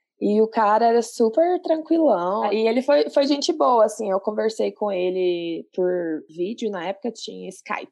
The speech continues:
era isso. Conversei com as crianças também. Crianças não, já eram adolescentes, né?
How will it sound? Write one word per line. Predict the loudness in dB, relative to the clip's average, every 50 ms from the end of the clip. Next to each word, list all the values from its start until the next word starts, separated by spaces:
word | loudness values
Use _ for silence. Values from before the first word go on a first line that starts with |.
| _ -16 -12
era | -10 -10 -10
isso. | -10 -12 -16 -20 -20 _ _ _
Conversei | -4 -4 -2 -2 -2 -4 -2 -4 -4
com | -2 -2
as | -2 -2 -4
crianças | -8 -8 -4 -4 -4 -4 -4 -8 -10 -8 -8 -8 -6
também. | -6 -6 -6 -4 -6 -6 -6 -6 -8 -12 -14 -14 -14
Crianças | -12 -10 -10 -10 -10 -10 -10 -12 -12
não, | -12 -14 -14 -12
já | -10 -10
eram | -10 -10 -10
adolescentes, | -10 -10 -10 -10 -10 -12 -16 -20 -20 -20 -20 -20
né? | -20 -20